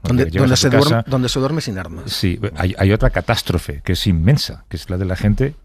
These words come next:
Speaker 1: que no puede aspirar a tener una casa,
Speaker 2: Bueno,
Speaker 1: porque con
Speaker 2: sí,
Speaker 1: los sueldos
Speaker 2: esto
Speaker 1: que se
Speaker 2: es,
Speaker 1: pagan en España
Speaker 2: esto es,
Speaker 1: es muy difícil,
Speaker 2: eso
Speaker 1: con
Speaker 2: es
Speaker 1: esos jóvenes completamente, eh, desvalidos, defraudados, ¿no?
Speaker 2: Es una catástrofe occidental.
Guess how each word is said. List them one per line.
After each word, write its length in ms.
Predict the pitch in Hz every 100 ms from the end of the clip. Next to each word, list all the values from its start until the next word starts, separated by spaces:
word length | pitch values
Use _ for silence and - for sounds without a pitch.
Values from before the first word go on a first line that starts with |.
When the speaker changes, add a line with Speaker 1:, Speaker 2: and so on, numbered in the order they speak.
| -
Speaker 1:
que 100 | -
no 320 | 78 80 85 90
puede 200 | 107 107
aspirar 360 | - 104 101
a 60 | 120
tener 280 | 98 90 87
una 160 | 82
casa, 380 | - 135 - 92 -
Speaker 2:
Bueno, 200 | 139 82
Speaker 1:
porque 60 |
con 80 | 80
Speaker 2:
sí, 40 | 78
Speaker 1:
los 100 | -
sueldos 300 | 120 110 -
Speaker 2:
esto 60 |
Speaker 1:
que 60 | 78
se 40 | 82
Speaker 2:
es, 60 |
Speaker 1:
pagan 220 | - 95 90
en 120 | 87
España 400 | 80 - 90 90
Speaker 2:
esto 220 | - -
es, 340 | 71 - - -
Speaker 1:
es 160 | -
muy 180 | 82 117
difícil, 400 | 95 - 131 85
Speaker 2:
eso 60 | 98
Speaker 1:
con 80 |
Speaker 2:
es 60 | 87
Speaker 1:
esos 160 | 98 -
jóvenes 420 | 107 101 101 95
completamente, 640 | 90 87 85 87 82 85 - - - - -
eh, 240 | 80 78 76
desvalidos, 680 | 82 82 80 104 113 113 101
defraudados, 880 | 87 85 82 98 101 110 110 110
¿no? 80 | 90
Speaker 2:
Es 160 | 120 120
una 160 | 85
catástrofe 800 | 82 - 87 - 85 101 98 92 -
occidental. 800 | 104 - 104 98 95 123 139 165